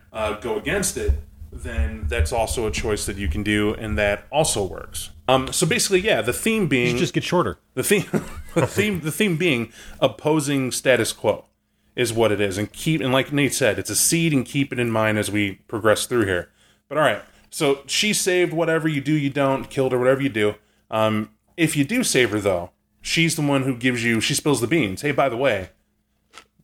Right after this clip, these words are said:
Speaker 1: when the players mention it, what, where are we going? We're going to Tehuta Pass. Well, you saved me. I'll hang out with you for a while." Or you ghouled her, or whatever you did.
Speaker 2: Right.
Speaker 1: Um, she'll tell you, like, "Oh, yeah, that's an old fortification my family had.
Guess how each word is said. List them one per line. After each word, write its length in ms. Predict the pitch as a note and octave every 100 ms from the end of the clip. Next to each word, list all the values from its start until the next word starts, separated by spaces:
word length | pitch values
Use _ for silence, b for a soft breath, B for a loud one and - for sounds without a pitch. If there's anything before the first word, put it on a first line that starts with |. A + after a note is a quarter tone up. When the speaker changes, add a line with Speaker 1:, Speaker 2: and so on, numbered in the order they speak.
| -
Speaker 1:
when 160 | C#3 D#3
the 80 | C#3+
players 320 | - A#2 F#2+
mention 440 | A2+ G#2 G#2+ F#2+
it, 120 | F#2 -
what, 200 | B2+ C3
where 140 | C3 D3
are 60 |
we 100 | C3
going? 420 | A2 D3+ A#2+ A2+
We're 80 | A2+
going 160 | A#2 A2
to 140 | A2+
Tehuta 200 | A2+ G#2+
Pass. 340 | A2+ A2 A2 -
Well, 100 | A#2+
you 120 | B2+
saved 320 | - C#3 A#2
me. 100 | A2+
I'll 160 | G#2+ G#2+
hang 160 | A2+
out 140 | C3 C3
with 140 | -
you 60 | G2+
for 160 | G2
a 40 | F#2
while." 320 | F#2+ F#2 F#2+ B B -
Or 140 | C3
you 120 | A#2
ghouled 360 | G#2 A2 D3 B2
her, 220 | F2+ F#2 - _ _
or 80 | -
whatever 280 | A2 B2+ A2+
you 100 | G#2
did. 220 | F#2+ F#2
Speaker 2:
Right. 260 | G2+ F2+ F2 _
Speaker 1:
Um, 340 | - G#2 G#2 G#2 - B2+
she'll 240 | - C#3
tell 240 | - E3+
you, 180 | D3 G2+
like, 120 | G2
"Oh, 120 | A#2 B2+
yeah, 240 | C#3+ G2+
that's 200 | G#2 -
an 80 | A#2
old 100 | A2+
fortification 640 | B2 - - B2 A#2+ A#2+
my 120 | A2+
family 340 | A2 C3+ A#2+ F#2+
had. 340 | F#2+ F#2+ F#2+